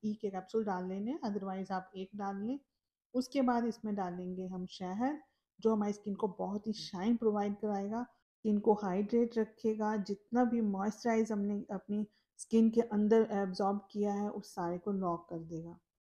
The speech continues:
हाफ टी स्पून के बराबर हमने यहाँ पे शहद ले लिया, इसको अच्छे से mix कर लेंगे। इसका भी बहुत ही अच्छा सा creamy texture आता है। अब हमने इसे as a face pack लगाना है अपने face पर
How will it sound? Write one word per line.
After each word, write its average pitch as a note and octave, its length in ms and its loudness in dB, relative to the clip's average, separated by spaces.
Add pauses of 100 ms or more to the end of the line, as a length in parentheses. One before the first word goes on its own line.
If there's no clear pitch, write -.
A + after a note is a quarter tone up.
(100)
हाफ A3 300 2
टी A#3+ 100 2
स्पून A3 320 -2
के G#3+ 120 -2
बराबर F#3+ 420 0
हमने F#3 340 -2
यहाँ F#3 300 -4
पे F#3+ 300 -4
शहद F#3+ 380 -8
ले A3+ 120 -2
लिया, B3 280 -2 (420)
इसको A3 220 -2
अच्छे G#3 360 -2
से G#3 140 -2
mix A3+ 320 0
कर A3 220 0
लेंगे। G#3+ 320 -2
इसका - 380 -4
भी C#4 100 0
बहुत G#3+ 360 -4
ही A3+ 60 -4
अच्छा - 380 -4
सा B3 140 -2
creamy G3+ 340 -4
texture G3 400 -8
आता F#3 320 -6
है। C#4+ 100 -4 (420)
अब C#4 140 4
हमने A3+ 360 4
इसे G#3+ 520 -2
as F#3+ 220 -2
a G#3+ 140 4
face B3+ 380 0
pack G3+ 300 -4
लगाना F#3+ 360 -4
है G3 60 -2
अपने G3 340 -6
face F3 340 -6
पर D4 260 -6